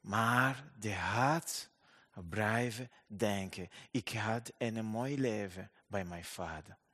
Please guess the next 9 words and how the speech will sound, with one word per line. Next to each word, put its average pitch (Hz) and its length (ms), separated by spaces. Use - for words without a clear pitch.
Maar 98 240
hier 113 340
heb 131 160
ik 123 160
niks. 110 520
En 110 160
ik 113 140
kom 143 300
tot - 480